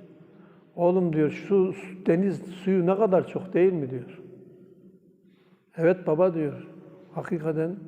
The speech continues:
uçsuz bucaksız." Diyor ki, "Bundan daha çoğu da biliyorum," diyor. "Nedir baba?" diyor. "Allah'ın rahmeti." Yani denizler kadar günahımız da olsa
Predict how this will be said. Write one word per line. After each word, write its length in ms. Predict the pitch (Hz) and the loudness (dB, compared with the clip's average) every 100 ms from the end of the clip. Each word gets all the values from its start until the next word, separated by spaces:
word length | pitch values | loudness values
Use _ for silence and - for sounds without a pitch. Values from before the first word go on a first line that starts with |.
| - 185 | -10 -8
uçsuz 400 | - - 190 160 | -6 -6 -6 -2
bucaksız." 680 | 151 160 - 175 151 - - - - - - _ _ _ _ _ _ _ _ _ _ _ _ _ _ _ _ - | -2 -2 -4 -8 -8 -12 -20 -20 -20 -20 -20 _ _ _ _ _ _ _ _ _ _ _ _ _ _ _ _ -4
Diyor 260 | 170 180 | 0 0
ki, 380 | 180 156 147 - - - - - - - - - _ _ _ _ _ _ _ _ _ _ _ _ - | 0 -2 -2 -6 -16 -20 -20 -20 -20 -20 -20 -20 _ _ _ _ _ _ _ _ _ _ _ _ -6
"Bundan 400 | 170 160 175 156 | -2 0 2 4
daha 220 | 160 160 | 4 4
çoğu 300 | - 160 156 | 2 2 4
da 140 | 147 135 | 4 2
biliyorum," 460 | 135 131 127 127 | 0 0 -2 -4
diyor. 300 | 127 127 - - - - - | -6 -8 -12 -18 -20 -20 -6
"Nedir 320 | 143 165 190 | -2 0 2
baba?" 300 | 160 151 147 | 2 0 -2
diyor. 320 | 147 156 160 - - - | -2 -4 -6 -12 -14 -4
"Allah'ın 500 | 135 135 131 139 131 | -2 2 0 0 -4
rahmeti." 420 | 120 127 123 - - - - - - _ _ - _ _ _ _ | -6 -8 -12 -16 -20 -20 -20 -20 -20 _ _ -20 _ _ _ _
Yani 280 | 165 147 135 | -4 -4 -2
denizler 520 | 143 156 147 170 180 | 0 2 4 4 4
kadar 280 | 156 143 139 123 - - | 2 0 0 -4 -10 -6
günahımız 500 | 147 139 151 156 139 | -4 -2 -2 -2 -2
da 40 | |
olsa 400 | 135 127 - 151 | -4 -4 -4 -4